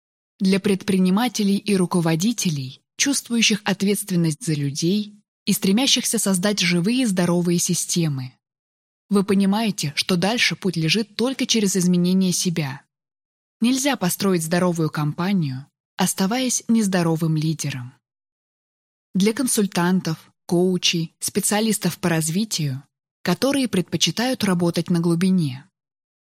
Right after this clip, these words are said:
Для тех, кто перерос уровень инструментальных наборов, ищет целостную систему координат и нуждается в осознанной методологии, как в несущей конструкции для своего интуитивного опыта.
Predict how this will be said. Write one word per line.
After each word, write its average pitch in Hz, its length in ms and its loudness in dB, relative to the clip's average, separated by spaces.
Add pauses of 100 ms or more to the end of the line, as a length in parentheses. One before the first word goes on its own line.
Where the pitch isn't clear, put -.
Для 185 180 2
тех, 247 240 -2
кто - 180 -2
перерос 233 580 0
уровень 160 420 0
инструментальных 180 840 0
наборов, 165 640 -2 (380)
ищет 233 320 0
целостную 175 520 0
систему 175 460 0
координат 147 800 -2 (420)
и 208 80 2
нуждается 233 540 2
в 240 60 0
осознанной 185 560 2
методологии, 156 840 -2 (120)
как 196 200 0
в 180 60 2
несущей 208 480 0
конструкции 185 800 -2
для 185 160 0
своего 160 480 0
интуитивного 156 840 0
опыта. 156 560 -4